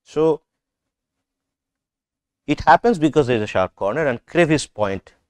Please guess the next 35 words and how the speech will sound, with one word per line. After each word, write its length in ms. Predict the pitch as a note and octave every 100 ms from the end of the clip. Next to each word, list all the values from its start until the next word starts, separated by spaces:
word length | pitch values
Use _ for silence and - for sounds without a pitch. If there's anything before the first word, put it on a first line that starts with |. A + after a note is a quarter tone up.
| _ -
is 120 | F#2
created. 520 | - F#2+ D#2 - - - _ _ -
Crevice 320 | E3 E3+ D#3+
is 180 | C#3+ B2
nothing 340 | A2+ B2+ A2
but 140 | G#2+
a 60 | C3
sharp 280 | - D#2+ -
corner. 340 | E2 C2+ - _ _ _ _ _ _ _
So, 120 | D#3+
how 160 | E3+ F3
to 140 | G3
prevent 440 | F3 E3+ F#3+ F#3
it? 180 | - - _ _ _ _ -
We 120 | F3+
can 220 | F#3 G3+
have 200 | E3+ E3
a 60 | F3+
design 480 | C3 B2+ B2+ C3 B2+
modification. 680 | A2 G2 G#2+ F#2 G#2 F3+
That 220 | D#3 C3 F#3+
means, 140 | F3+
here 240 | E3+ G#3+
that's 300 | F3 C#3 -
the 160 | - A#2
design 480 | G2 B2 D#3 D#3 C3
part 300 | - A2 - _ _ _ -
or 100 | A#2
the 160 | A#2 A2
geometry 480 | G#2+ F3+ D#3+ -
part 240 | B2 A2 F2+
is 140 | F#2
coming 240 | G2 F#2+ F2+
into 160 | E2+
picture. 300 | - - -